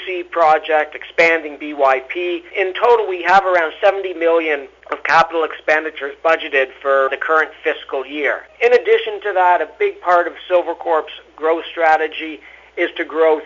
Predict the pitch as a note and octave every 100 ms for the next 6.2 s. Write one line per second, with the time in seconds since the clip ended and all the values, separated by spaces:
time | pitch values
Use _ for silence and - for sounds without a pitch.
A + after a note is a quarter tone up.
0 | - D#3+ D3+ D#3 C#3+ D3 C#3 C3 E3 F3
1 | F3+ E3 D#3 D#3+ D3+ E3+ E3 E3+ F#3+ G3
2 | G3 E3+ - - F3+ F3+ E3+ D3+ E3+ D#3+
3 | D3 C#3+ - - F3+ F#3 F3+ - - -
4 | F#3 G3 F3 F3+ E3+ E3+ D#3+ _ _ -
5 | F3+ F#3+ F#3 E3 E3 D#3+ D#3 D3+ - F#3
6 | F3+